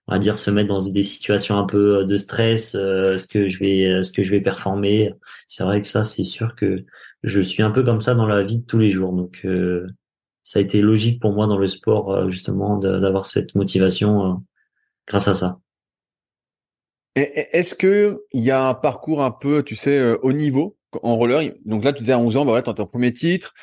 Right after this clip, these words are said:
Speaker 2: Et est-ce qu'après, euh, progressivement, t'as des sports études ou des pôles espoirs pour le roller, justement,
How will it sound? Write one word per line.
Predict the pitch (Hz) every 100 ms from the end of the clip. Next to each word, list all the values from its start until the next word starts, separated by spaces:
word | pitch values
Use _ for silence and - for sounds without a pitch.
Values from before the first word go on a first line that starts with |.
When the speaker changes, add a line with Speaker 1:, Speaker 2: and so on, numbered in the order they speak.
| - -
Speaker 2:
Et | 123
est-ce | - 139
qu'après, | - 143 - 156 165 156
euh, | 131 117
progressivement, | - 135 127 135 143 160
t'as | 131 117
des | 117
sports | - 139
études | 127 147
ou |
des | 131
pôles | 123 131
espoirs | 127 - 139 170 -
pour | 131
le | 120
roller, | 113 127 151
justement, | 139 127 139 135 180